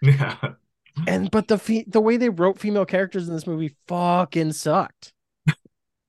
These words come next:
Speaker 1: Yeah. Although the, the leg, the, the leg break of the neck was pretty good. I mean, just as far, a little moment, like, the writing was still bad, but yeah, but, like, the little moments, you know, it was a nice moment.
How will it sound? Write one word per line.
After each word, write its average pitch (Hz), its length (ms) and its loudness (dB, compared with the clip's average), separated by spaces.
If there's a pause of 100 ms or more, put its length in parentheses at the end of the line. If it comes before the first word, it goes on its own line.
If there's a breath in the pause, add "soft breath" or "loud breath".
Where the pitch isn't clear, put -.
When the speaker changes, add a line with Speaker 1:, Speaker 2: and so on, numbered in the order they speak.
(760)
Speaker 1:
Yeah. 85 320 -10 (600 loud breath)
Although 147 240 4
the, 135 280 0
the 127 80 -2
leg, 120 500 -2
the, 101 380 -2
the 113 80 -6
leg 110 300 -2
break 120 300 -4
of 110 120 -6
the 107 60 -6
neck 98 300 -4
was 104 100 -8
pretty 107 200 -8
good. 104 320 -2 (220)
I 110 60 -8
mean, 120 120 -2
just 117 220 -4
as - 100 -2
far, - 160 0
a 107 60 2
little 143 140 4
moment, 104 380 0 (100)
like, 110 140 2
the 117 60 -4
writing 117 280 0
was 90 120 -8
still 85 160 -10
bad, 78 220 -4
but 92 100 -4
yeah, 92 140 -2
but, 92 100 -8
like, 85 120 -8
the 107 60 -6
little 107 140 -4
moments, 90 520 -8 (120)
you 95 80 -6
know, 90 80 -4
it - 20 -4
was 95 100 -4
a 95 40 -14
nice 90 200 -2
moment. 87 320 -6